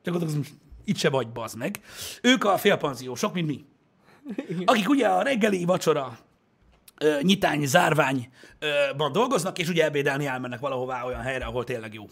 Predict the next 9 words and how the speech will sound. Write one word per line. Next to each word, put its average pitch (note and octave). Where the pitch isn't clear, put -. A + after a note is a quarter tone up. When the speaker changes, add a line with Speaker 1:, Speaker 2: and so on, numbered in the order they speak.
Speaker 1:
a -
kaja. F3+
Speaker 2:
Mhm, -
mhm. G3
Speaker 1:
A E3+
karszalagosok, G#3
azok F#3
az F#3+
all-inclusive-osok. B2+